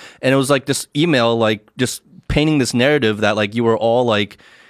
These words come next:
like, sponsored to be there, and it was, like, uh,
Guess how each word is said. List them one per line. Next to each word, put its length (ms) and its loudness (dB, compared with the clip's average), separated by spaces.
like, 140 -2
sponsored 680 0
to 120 -6
be 260 0
there, 420 2
and 160 0
it 40 0
was, 180 0
like, 340 -2
uh, 240 0